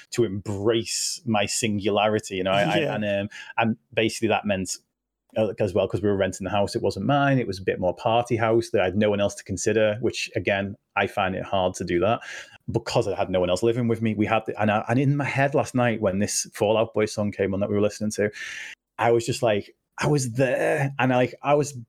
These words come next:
Speaker 1: welling up from it, and it's, like, that level of kind of being mindfully in a moment from the past that was happy, um, or, uh, you know, or being mindfully in a moment in the future that, that could be successful.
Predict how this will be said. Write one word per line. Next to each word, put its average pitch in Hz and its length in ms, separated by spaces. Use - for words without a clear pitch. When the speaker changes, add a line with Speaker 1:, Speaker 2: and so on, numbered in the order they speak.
Speaker 1:
welling 165 440
up 151 200
from 180 200
it, 165 60
and 120 140
it's, - 200
like, 117 220
that 143 400
level 135 360
of 113 120
kind 113 220
of 107 140
being 120 300
mindfully 113 760
in 113 140
a 107 60
moment 107 440
from 101 160
the 95 60
past - 400
that 117 160
was 110 140
happy, 110 580
um, 104 340
or, 104 420
uh, 107 60
you 104 120
know, 101 80
or 107 260
being 110 220
mindfully 107 580
in 104 140
a - 40
moment 104 540
in 110 120
the 98 60
future 110 520
that, 92 180
that 107 180
could - 300
be 104 80
successful. - 720